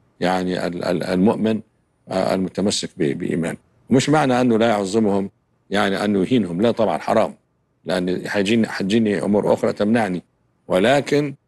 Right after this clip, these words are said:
لأن العظمة فيها نوع من التقديس، نوع من التقديس ب-، ب-، بهذا المعنى. فحينما تق-، لا يصح أن تقدس من يخرج على حدود الله، حتى لو كان بارعا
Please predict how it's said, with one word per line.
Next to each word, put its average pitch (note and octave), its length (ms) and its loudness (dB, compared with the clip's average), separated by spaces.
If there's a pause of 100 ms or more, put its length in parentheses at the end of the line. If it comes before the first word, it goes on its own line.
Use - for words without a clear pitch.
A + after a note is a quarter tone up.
(420)
لأن A#2 600 2
العظمة A#2+ 720 2
فيها A#2 460 0
نوع B2+ 340 2
من F2+ 160 -6
التقديس، - 640 -6 (480)
نوع G#2+ 220 2
من F#2 180 -4
التقديس - 640 -8
ب-، G2 80 -2
ب-، F#2+ 480 -2
بهذا G2+ 400 2
المعنى. G#2+ 360 -2 (1000)
فحينما B2 960 0
تق-، - 200 -6
لا B2+ 200 4
يصح D3 260 -4
أن C#3+ 140 -6
تقدس A2 540 -2 (280)
من G#2+ 140 2
يخرج A#2+ 360 2
على G#2+ 320 2
حدود A2 300 0
الله، A2 300 2 (500)
حتى A#2 300 -2
لو G2 120 2
كان A2 260 0
بارعا A2+ 500 2